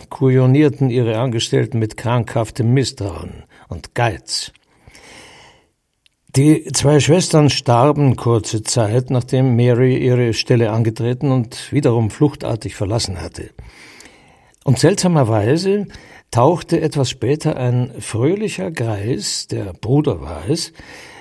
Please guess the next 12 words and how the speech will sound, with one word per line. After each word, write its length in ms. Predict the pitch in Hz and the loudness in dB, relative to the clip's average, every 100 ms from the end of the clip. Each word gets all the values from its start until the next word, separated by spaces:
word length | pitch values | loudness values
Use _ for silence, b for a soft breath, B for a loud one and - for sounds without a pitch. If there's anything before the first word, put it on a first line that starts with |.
| B B _ | B B _
in 260 | 147 156 135 | 2 4 4
Misses 400 | 120 - 147 - | 2 0 -2 2
Seeleys 380 | 165 175 170 | 2 4 2
Agentur 520 | 151 131 131 151 165 180 | 2 2 0 2 2 2
auf 320 | 120 180 - | 0 0 -2
und 180 | 156 - | -4 -2
hinterließ 460 | 151 151 143 170 | -4 0 0 -2
für 140 | - 147 | -2 -2
die 240 | 143 123 | -2 -2
reizende 720 | 104 127 185 - 208 185 180 | -2 -2 -2 -4 -6 -4 -4
Miss 340 | 170 180 175 - | -2 -2 -4 -4
Malone, 720 | 180 117 113 117 139 214 | -2 0 0 0 0 -2